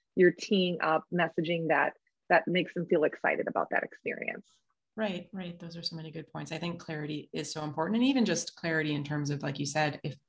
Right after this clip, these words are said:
Speaker 2: if you decide to switch from an in-person ticket to a virtual ticket, what are your options? What kind of, uh, you know, if you paid a certain set money for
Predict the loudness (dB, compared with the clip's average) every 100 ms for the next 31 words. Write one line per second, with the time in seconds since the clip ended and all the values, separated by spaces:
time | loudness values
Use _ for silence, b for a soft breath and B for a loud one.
0 | -12 -4 -2 0 0 0 0 2 2 2
1 | B B B B _ 2 4 4 2 0
2 | 0 0 0 0 0 -2 -2 -4 -2 -2
3 | -2 -2 -6 -4 -4 -2 0 0 0 0
4 | -2 -2 -2 0 -2 -4 -8 -4 -2 -2
5 | -6 B B B _ _ -4 0 0 -2
6 | -4 -2 0 -2 -4 -2 2 2 2 -2
7 | -2 -2 0 0 2 2 2 0 -2 -2
8 | -2 -4